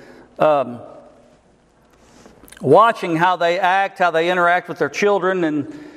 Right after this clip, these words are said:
just different things like that. And, um, men, dads, fathers, and they have a tendency,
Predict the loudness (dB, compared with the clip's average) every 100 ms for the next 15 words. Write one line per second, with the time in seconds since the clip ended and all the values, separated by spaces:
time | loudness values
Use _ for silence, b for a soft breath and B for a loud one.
0 | B -6 -4 -2 -4 -4 -4 -2 0 -2
1 | -2 0 0 0 -4 -6 -10 B B B
2 | _ 0 0 -2 -8 -16 -20 -20 -20 -20
3 | _ _ _ -2 2 4 4 2 -6 0
4 | 2 4 2 0 0 2 0 -6 -4 -2
5 | 0 0 -4 -2 -2 -2 -4 -4 -4